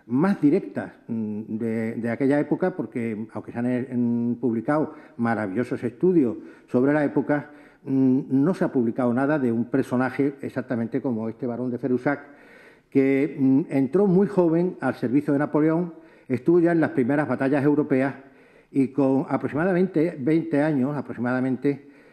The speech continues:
eh, participa en el primero y en el segundo sitio de Zaragoza y luego en el sitio y bombardeo de la ciudad de Cádiz.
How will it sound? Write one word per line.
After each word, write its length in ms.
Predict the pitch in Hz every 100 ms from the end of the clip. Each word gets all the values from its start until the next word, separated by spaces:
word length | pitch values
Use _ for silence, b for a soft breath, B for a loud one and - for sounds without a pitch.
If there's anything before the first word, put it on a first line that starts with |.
| B
eh, 460 | 135 131 131 127 127
participa 720 | 165 160 123 147 - 156 170
en 340 | - 127 120 117
el 200 | 117 107
primero 380 | 120 113 151 160
y 60 |
en 60 | 139
el 80 | 107
segundo 260 | 120 127
sitio 240 | 127 135 139
de 60 |
Zaragoza 640 | - 139 127 117 131 123 - b b b b b
y 140 | 185
luego 500 | 180 160 165 175 - -
en 160 | 120
el 100 | 117
sitio 560 | - 135 - 135 147 151
y 80 | 131
bombardeo 500 | 113 107 104 107 120
de 80 | 127
la 60 | 107
ciudad 220 | 110 98
de 60 |
Cádiz. 280 | 95 98 _